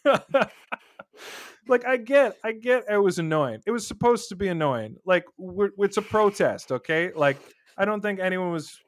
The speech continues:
like, n-, pretending like it wasn't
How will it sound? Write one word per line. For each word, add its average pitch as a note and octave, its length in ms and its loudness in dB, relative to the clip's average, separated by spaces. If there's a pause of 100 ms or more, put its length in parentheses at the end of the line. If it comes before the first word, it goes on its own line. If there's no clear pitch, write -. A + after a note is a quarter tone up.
(420)
like, D#3+ 260 0
n-, D#3+ 560 -6
pretending E3+ 420 -4
like D#3 180 -2
it D#3 80 -2
wasn't C#3+ 440 0